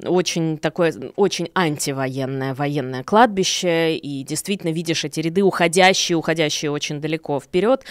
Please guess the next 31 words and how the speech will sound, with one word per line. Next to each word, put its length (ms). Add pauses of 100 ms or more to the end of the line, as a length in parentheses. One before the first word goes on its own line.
(260)
М, 160
и 400
иногда 540
там 240
и 20
проходят 680
похороны. 460
Это 200
действующее 640
кладбище. 680 (580)
И 100
там, 340
э, 420
м, 260
действительно 420
это 120
все 160
происходит, 380
потому 160
что 160
все-таки 340
участ-, 480 (240)
и 140
участвуют, 500
продолжают 540
С 100
Ш 140
А 40
участвовать 420
в 40
войнах. 240